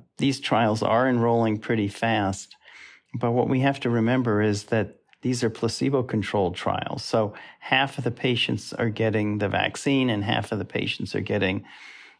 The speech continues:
the placebo. We have to wait for a while until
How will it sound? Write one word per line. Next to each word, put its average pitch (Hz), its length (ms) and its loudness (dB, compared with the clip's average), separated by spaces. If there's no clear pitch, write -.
the 110 80 -2
placebo. 117 800 0
We 135 180 2
have 131 320 0
to 127 120 0
wait 117 640 0
for 117 340 0
a 107 60 2
while 110 920 2
until 113 880 0